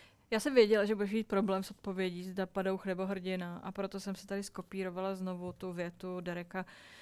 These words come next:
Mitchella, bývalého amerického velvyslance v Myanmaru, který řekl: "Příběh Suti je stejně tak o nás jako o ní. Možná se nezměnila, možná zůstala konzistentní a my jsme prostě neznali celou složitost její osobnosti."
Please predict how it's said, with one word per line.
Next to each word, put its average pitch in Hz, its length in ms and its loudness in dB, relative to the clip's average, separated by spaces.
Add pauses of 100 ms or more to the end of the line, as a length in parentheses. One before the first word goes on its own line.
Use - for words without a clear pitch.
(240)
Mitchella, 185 440 0
bývalého 175 380 -2
amerického 180 460 -4
velvyslance 175 580 -8
v 185 60 -6
Myanmaru, 170 600 -2
který 175 320 -6
řekl: 170 360 -12 (360)
"Příběh 196 380 -2
Suti 175 500 -8
je 175 100 -12
stejně 185 300 -4
tak - 240 -14
o 175 60 -4
nás 175 240 -4
jako - 220 -12
o 165 120 -10
ní. 170 320 -4
Možná 175 320 -4
se 175 120 -8
nezměnila, 165 560 -6
možná 170 300 -6
zůstala 160 360 -12
konzistentní 190 840 -4 (280)
a 175 60 -6
my 175 100 -2
jsme 175 160 -4
prostě 170 360 -10
neznali 170 640 -2
celou 170 260 -8
složitost 170 520 -10
její 170 160 -4
osobnosti." - 540 -16